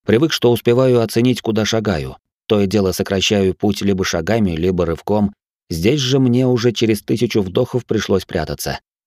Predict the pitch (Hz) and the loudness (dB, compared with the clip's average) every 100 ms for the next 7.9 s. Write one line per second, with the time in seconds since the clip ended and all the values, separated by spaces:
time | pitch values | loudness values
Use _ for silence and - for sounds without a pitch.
0 | _ _ _ - - 123 143 - 151 151 | _ _ _ -8 -2 -2 -2 0 2 2
1 | 147 139 135 127 139 143 131 131 131 127 | 2 2 0 0 2 2 2 2 2 0
2 | 127 117 143 139 92 87 80 - 71 65 | 0 0 0 -2 -4 -2 -4 -4 -6 -10
3 | _ _ _ _ 87 87 107 135 113 113 | _ _ _ _ -4 0 0 0 0 2
4 | 127 113 104 127 123 113 117 113 113 104 | 2 2 0 2 2 4 4 2 2 2
5 | 113 - 110 80 - _ - - 85 87 | 0 0 -2 -2 -12 _ -10 -6 -4 -4
6 | 92 90 85 - 78 - - _ _ - | -4 -2 -2 -2 -4 -6 -16 _ _ 0
7 | 113 - 95 - 117 - 73 60 | 2 0 -2 -2 -2 -2 -2 -6